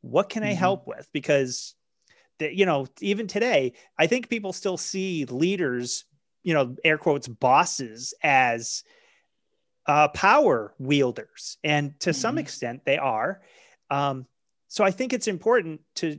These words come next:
Speaker 1: exemplify that, yes, we're gonna use that power to try to
Speaker 2: Yes.
Speaker 1: help you make your
Speaker 2: Mm-hmm.
Speaker 1: life a little bit better and a little bit easier.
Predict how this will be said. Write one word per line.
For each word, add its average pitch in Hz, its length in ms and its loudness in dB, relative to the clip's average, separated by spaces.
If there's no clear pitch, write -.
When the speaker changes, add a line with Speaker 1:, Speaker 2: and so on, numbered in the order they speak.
Speaker 1:
exemplify 131 960 -2
that, 117 400 -6
yes, 165 300 4
we're 147 80 0
gonna 156 140 2
use 147 320 -2
that 131 300 2
power 135 640 4
to 160 120 -2
try 170 260 4
to 160 60 0
Speaker 2:
Yes. 143 40 -2
Speaker 1:
help 160 260 0
you 135 460 0
make 135 380 -6
your 123 180 -8
Speaker 2:
Mm-hmm. 127 100 -8
Speaker 1:
life 123 360 -6
a 139 80 -6
little 113 240 -6
bit 156 140 -4
better 208 260 -4
and 220 100 -4
a 214 40 -8
little 214 180 -2
bit 233 140 -6
easier. 262 320 -10